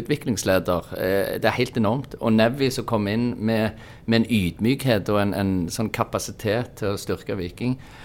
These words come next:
eh, og Meirik, altså den, den generasjonsskiften nå skal vi bare takke, jeg håper å si øvre makter, men vi skal, den var så riktige.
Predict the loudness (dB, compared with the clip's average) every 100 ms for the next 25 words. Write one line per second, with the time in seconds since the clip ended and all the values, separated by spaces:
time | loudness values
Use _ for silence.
0 | -20 -4 2 2 2 2 2 2 2 0
1 | -2 -2 0 0 0 0 0 2 2 0
2 | -2 -2 -2 -4 -4 -4 -4 -4 -2 -2
3 | -2 -6 -12 -12 -12 -2 0 0 -2 -12
4 | -20 -20 -20 -20 -20 -20 -20 -14 -8 -6
5 | -4 -2 2 2 2 0 -2 -2 -6 -6
6 | -4 -4 -2 -4 -2 -2 0 -2 -2 -6
7 | -6 -8 -10